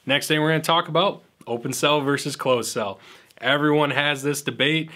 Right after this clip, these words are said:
Contractors will talk about this all day, and if you ask five people, you'll get twelve answers. Well, simple answer is one's not better than the other.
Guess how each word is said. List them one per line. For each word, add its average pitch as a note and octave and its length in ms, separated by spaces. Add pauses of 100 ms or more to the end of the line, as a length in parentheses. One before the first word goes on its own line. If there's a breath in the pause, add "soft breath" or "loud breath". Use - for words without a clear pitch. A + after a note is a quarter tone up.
(220 loud breath)
Contractors B2+ 640
will A2+ 80
talk C3+ 300
about B2+ 240
this A#2+ 200
all C3 200
day, C#3+ 380
and A2+ 100
if A2 160
you A#2 140
ask A#2 200
five C#3+ 320
people, D3 300
you'll A#2+ 140
get A2+ 200
twelve B2+ 300
answers. G#2+ 520 (500 soft breath)
Well, E3+ 360 (240)
simple G#3 420
answer E3+ 480 (260 loud breath)
is C3 380 (560 soft breath)
one's D3 340
not E3 240
better C#3 240
than C#3 200
the B2+ 100
other. E3 320